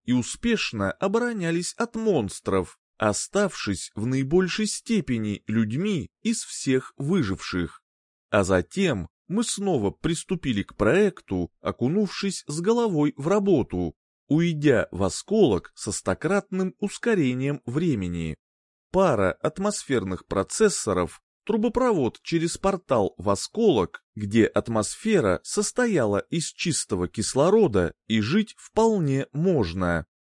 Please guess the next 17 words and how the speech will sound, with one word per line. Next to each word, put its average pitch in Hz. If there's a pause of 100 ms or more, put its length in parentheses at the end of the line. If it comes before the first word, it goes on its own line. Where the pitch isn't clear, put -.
(200)
Построили 131
там 104
небольшой, 110 (120)
но 247
удобный 160
домик. 147 (300)
«Мне 330
нравится, 240 (160)
никто 311
больше 269
не 294
помешает», 262 (260)
улыбнулась 185
София, 113 (140)
падая 196
на 202
диванчик. 156